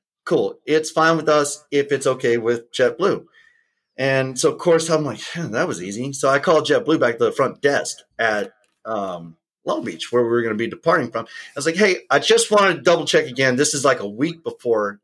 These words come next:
our departure date." And I said, "I wanna make sure it was okay again. You guys said if it's okay with F A A,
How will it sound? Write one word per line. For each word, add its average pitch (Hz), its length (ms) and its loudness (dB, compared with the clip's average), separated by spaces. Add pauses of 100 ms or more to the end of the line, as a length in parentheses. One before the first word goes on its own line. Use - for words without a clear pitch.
(100)
our 104 140 -2
departure 104 440 -8
date." 95 240 -10 (600)
And 131 240 -2
I 131 60 0
said, 139 160 2
"I 135 200 -2
wanna 165 260 2
make 170 180 2
sure 160 240 2
it 147 40 2
was 135 120 -2
okay 139 320 2
again. 127 260 -4
You 143 80 0
guys 135 240 2
said 139 100 2
if 123 80 -4
it's 120 100 -10
okay 123 220 0
with 117 80 0
F 113 140 0
A 101 280 0
A, 87 100 -10